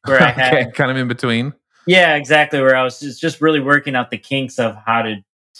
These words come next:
Speaker 1: how to really create processes around certain aspects of the business.
Speaker 2: Yeah. Okay, cool. And now you're,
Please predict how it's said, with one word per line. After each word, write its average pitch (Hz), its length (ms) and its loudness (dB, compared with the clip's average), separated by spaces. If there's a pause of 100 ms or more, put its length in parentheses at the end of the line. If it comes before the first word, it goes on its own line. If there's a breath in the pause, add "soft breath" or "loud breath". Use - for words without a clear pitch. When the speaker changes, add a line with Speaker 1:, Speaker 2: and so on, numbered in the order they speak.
(280 loud breath)
Speaker 1:
how 123 180 0
to 117 280 -4
really 123 280 -2
create - 280 -8
processes 104 680 -6
around 101 360 -6 (680)
certain 117 240 -4
aspects 117 400 -6
of 110 60 -10
the 101 80 -8
business. 98 560 -8
Speaker 2:
Yeah. 101 300 -2 (220)
Okay, 113 260 -4
cool. 101 460 -6 (1080 loud breath)
And 143 100 2
now 160 120 2
you're, 147 600 0